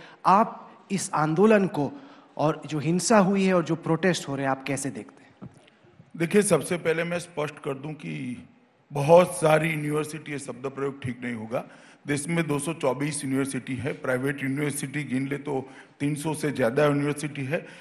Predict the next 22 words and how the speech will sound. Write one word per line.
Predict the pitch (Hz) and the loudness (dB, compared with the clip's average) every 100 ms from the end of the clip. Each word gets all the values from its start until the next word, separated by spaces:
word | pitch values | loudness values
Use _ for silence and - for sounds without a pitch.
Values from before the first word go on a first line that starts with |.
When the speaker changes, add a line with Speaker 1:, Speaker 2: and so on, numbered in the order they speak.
| - 160 | -10 -8
Speaker 2:
उसमें | 143 165 | -6 -4
से | 165 196 | -2 -2
बाईस | 170 143 160 190 165 | 2 2 2 0 -2
university | 147 156 156 147 156 | -4 -4 -4 -6 -6
के | 156 | -6
अंदर | 139 139 | -4 -4
protest | 160 139 135 147 143 135 | -4 -4 -4 -4 -4 -6
वगैरह | 117 123 139 | -8 -6 -6
हुए | 113 127 107 | -6 -8 -8
हैं। | 85 - - - - - | -14 -20 -20 -20 -20 -10
इसमें | 160 180 202 | -8 -2 0
से | 202 220 | 2 -2
चार | 220 175 165 | 4 6 6
में | 196 147 98 - - _ _ - | 4 2 -4 -12 -20 _ _ -10
गंभीर | 170 196 190 196 | 4 4 6 4
हुए | 151 123 113 | 4 -2 -6
हैं, | 147 147 - _ _ _ _ _ - | -12 -18 -20 _ _ _ _ _ 0
जैसे | 151 147 151 143 131 - - - - 143 | 0 2 0 0 -4 -8 -20 -20 -20 0
जामिया | 143 131 139 | 2 4 6
मिलिया | 135 131 127 120 | 6 4 4 2
है, | 107 117 117 113 - - - | 2 0 -2 -4 -14 -14 -4
ये | 117 113 | -2 -2